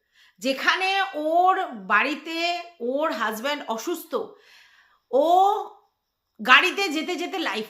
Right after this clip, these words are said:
করছে, ও তোমার হচ্ছে, আহ, উম, মানে হাজব্যান্ডকে, আহ, মানে ঢুকিয়েছে ওই, আহ, তোমার হসপিটালে কেপিসিতে, সেখানে বাইরে দাঁড়িয়ে দাঁড়িয়ে লাইভ করছে, ভিডিও করছে।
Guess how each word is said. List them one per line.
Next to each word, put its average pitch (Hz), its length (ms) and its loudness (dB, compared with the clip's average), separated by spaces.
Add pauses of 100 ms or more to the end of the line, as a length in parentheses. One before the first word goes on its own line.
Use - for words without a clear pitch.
করছে, 143 320 -16 (800)
ও 269 160 4 (960)
তোমার 302 340 4
হচ্ছে, 339 440 -4
আহ, 240 540 0 (560)
উম, 175 320 -18 (100)
মানে 190 180 -8 (180)
হাজব্যান্ডকে, 311 680 -4 (580)
আহ, 190 960 -6 (200)
মানে 202 280 -6
ঢুকিয়েছে 302 680 -4
ওই, 226 180 -2 (140)
আহ, 175 220 -4
তোমার 220 260 -10
হসপিটালে 262 580 -4 (640)
কেপিসিতে, 302 540 -8 (580)
সেখানে 339 560 -2
বাইরে 294 380 4
দাঁড়িয়ে 302 260 0
দাঁড়িয়ে 311 280 -2
লাইভ 226 240 -2 (120)
করছে, 262 340 -6
ভিডিও 226 420 -4
করছে। 175 400 -10